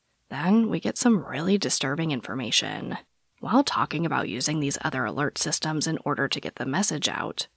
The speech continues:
the sheriff's office confirms that the missing posters for Kiely are being torn down in town.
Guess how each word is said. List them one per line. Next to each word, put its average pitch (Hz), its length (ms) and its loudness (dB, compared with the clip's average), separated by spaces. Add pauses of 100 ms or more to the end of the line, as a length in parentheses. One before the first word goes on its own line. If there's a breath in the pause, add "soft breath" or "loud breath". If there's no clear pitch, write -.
(160)
the - 100 -2
sheriff's 208 400 2
office 165 320 0
confirms 143 680 0
that - 180 -6
the 147 100 -2
missing 208 340 2
posters 113 460 0
for - 140 -2
Kiely 147 480 -2
are 170 100 -4
being 190 280 4
torn 196 440 4
down 180 380 2
in 120 140 -8
town. - 600 -6